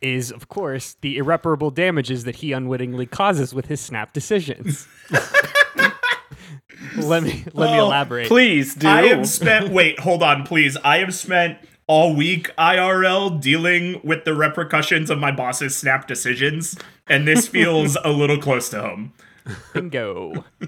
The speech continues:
Speaker 1: Uh, so, Matt, uh, let me tell you, in the same way that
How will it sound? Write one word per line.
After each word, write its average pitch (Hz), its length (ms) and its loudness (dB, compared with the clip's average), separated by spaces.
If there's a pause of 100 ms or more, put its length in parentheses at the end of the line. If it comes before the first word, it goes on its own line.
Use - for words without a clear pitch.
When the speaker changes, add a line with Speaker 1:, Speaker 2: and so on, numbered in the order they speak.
(260)
Speaker 1:
Uh, 143 360 0 (100)
so, 180 280 0
Matt, 127 340 0 (280)
uh, 123 200 -10
let 131 160 -8
me 135 80 -4
tell 151 180 -4
you, 127 140 -2
in 135 120 -4
the 143 80 -4
same 175 300 -4
way 160 220 0
that 135 380 0